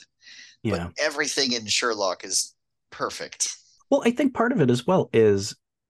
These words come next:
Speaker 1: Sherlock Junior is the only one that is solely directed by Buster Keaton, whereas, of course, The Navigator is co-directed,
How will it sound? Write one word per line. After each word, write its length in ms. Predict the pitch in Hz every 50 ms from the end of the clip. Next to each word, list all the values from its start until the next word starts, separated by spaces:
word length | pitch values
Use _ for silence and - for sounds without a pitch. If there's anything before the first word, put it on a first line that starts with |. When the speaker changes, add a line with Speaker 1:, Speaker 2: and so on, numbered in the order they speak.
| _ _ _ _ _ _ _ _ _ _
Speaker 1:
Sherlock 320 | - - 165 147 120 107
Junior 300 | - - 127 123 117 104
is 240 | 98 95 95 90 98
the 240 | 101 95 92 92 - -
only 360 | - 95 110 123 123 117 110
one 200 | 101 95 92 90
that 140 | 85 85 85
is 160 | 80 78 78
solely 540 | - - - - 92 98 95 95 92 87 80
directed 420 | 71 - 82 76 71 73 - - -
by 120 | - 73
Buster 300 | 71 71 69 - - 71
Keaton, 480 | - - - 76 - - 76 69 69 -
whereas, 960 | - 85 78 - - 82 80 78 71 69 69 71 71 71 71 - - - - - - -
of 140 | - - -
course, 380 | - - 82 69 69 - - -
The 140 | - - 98
Navigator 600 | 92 92 98 95 98 90 95 85 80 85 78 78
is 140 | 78 73 -
co-directed, 1000 | - _ - - 175 147 180 127 110 92 76 82 - _ - 80 71 - -